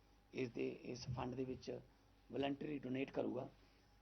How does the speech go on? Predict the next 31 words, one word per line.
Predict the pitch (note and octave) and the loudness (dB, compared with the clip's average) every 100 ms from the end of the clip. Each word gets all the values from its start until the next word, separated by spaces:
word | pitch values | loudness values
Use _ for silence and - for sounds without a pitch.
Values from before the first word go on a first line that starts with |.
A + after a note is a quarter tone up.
| - - | -10 4
ਤਾਂ | F3 | 6
ਉੱਥੇ | E3 - F3+ | 6 4 2
ਸਪੈਸੀਫਿਕਲੀ | - A#2+ - C3+ C#3+ D3+ E3+ | 2 0 0 -2 -2 0 4
ਲਾ | D#3 | 4
ਦਿੱਤੇ | D3+ D#3 | 4 0
ਜਾਣਗੇ। | D#3 D#3+ E3 F#3 - - - | -6 -4 -6 -8 -14 -20 -8
ਜੇ | B2 | 2
ਉਹ | F#3+ | 4
ਜਨਰਲੀ | D#3+ D#3+ F3+ G#3+ | 6 6 6 8
ਕਰੂਗਾ, | F#3+ E3 F#3+ A3+ - - - - | 8 10 8 6 -2 -20 -20 4
ਤਾਂ | F3 | 8
ਉਹਨੂੰ | F#3+ A3 | 10 10
ਹੀ | A3 | 10
ਦੱਸ | F3 D3 | 10 10
ਦਿੱਤਾ | D3 D3+ | 4 2
ਜਾਊਗਾ | C#3 C#3 D#3+ | 2 2 -2
ਕਿ | E3 | -6
ਤੇਰੇ | E3 D3 C#3 | 0 0 0
ਪੈਸੇ | B2+ A#2 B2 | -2 -2 -6
ਜਿਹੜੇ | A2 G#2+ D3 | -8 -8 -12
ਆ, | - - - - - - | -14 -20 -20 -20 -14 0
ਆਹ | C#3+ | 2
ਸਕੂਲ | D#3 - D#3+ E3+ | 2 -2 -2 0
'ਤੇ | F3 | 4
ਲੱਗ | D#3+ D#3 | 4 4
ਗਏ, | D#3+ | 2
ਆਹ | D3+ C#3+ C3+ | 2 2 0
ਹਸਪਤਾਲ | C3 - C#3 | -2 2 2
'ਤੇ | C#3 C#3+ | 2 -2
ਲੱਗ | C#3+ | -2
ਗਏ, | C#3+ D3+ | -2 -4